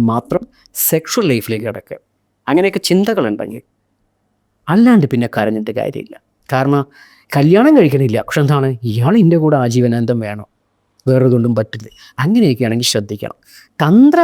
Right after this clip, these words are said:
പറയുന്നത് എന്താ വെച്ചാൽ നമുക്ക് നമ്മളെ അറിയാൻ ഒരു വ്യക്തിയെ വേണ്ടുള്ളൂ. അത് ഒപ്പം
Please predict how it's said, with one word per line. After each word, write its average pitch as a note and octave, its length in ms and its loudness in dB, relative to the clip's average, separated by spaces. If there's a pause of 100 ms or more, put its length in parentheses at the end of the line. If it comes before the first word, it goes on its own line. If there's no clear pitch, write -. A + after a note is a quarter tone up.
പറയുന്നത് D#3 320 0
എന്താ A#2+ 160 0
വെച്ചാൽ A#2 240 -4 (160)
നമുക്ക് B2 260 -4 (120)
നമ്മളെ B2 400 -2 (100)
അറിയാൻ A#2 260 -2 (300)
ഒരു B2+ 180 -4
വ്യക്തിയെ A#2 520 -2
വേണ്ടുള്ളൂ. G#2+ 360 -8 (420)
അത് F3+ 140 0 (440)
ഒപ്പം A#3+ 260 -2